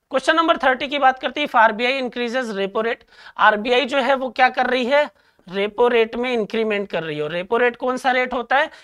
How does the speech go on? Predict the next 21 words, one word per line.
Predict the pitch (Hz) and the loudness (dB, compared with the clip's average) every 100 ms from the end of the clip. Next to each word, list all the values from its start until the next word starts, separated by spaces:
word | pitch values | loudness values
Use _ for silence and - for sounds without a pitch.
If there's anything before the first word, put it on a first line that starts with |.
| - | -6
एक | 220 233 | -2 -2
साल | - 254 | 2 2
से | - 269 | 2 -4
कम | 262 254 | -4 -2
ड्यूरेशन | 247 247 233 262 | -2 -2 -2 -6
पर | 269 294 | -2 -2
बैंक | 220 226 247 254 | 0 -2 -2 -4
जो | 233 | 2
आरबीआई | 226 214 214 214 | 2 2 0 -6
से | - | -4
लोन | 320 302 269 | -2 -2 0
लेते | 214 170 147 | -2 -6 -10
हैं। | 131 - - - | -14 -20 -20 0
अब | 269 294 | 2 4
यहाँ | 285 262 | 4 4
पर | 294 285 | 6 8
आप | 269 | 8
देखिए | 220 262 - 151 240 | 6 -2 -2 -4 -2
होता | 240 262 | 0 0
क्या | 214 | 2
है, | 160 | -2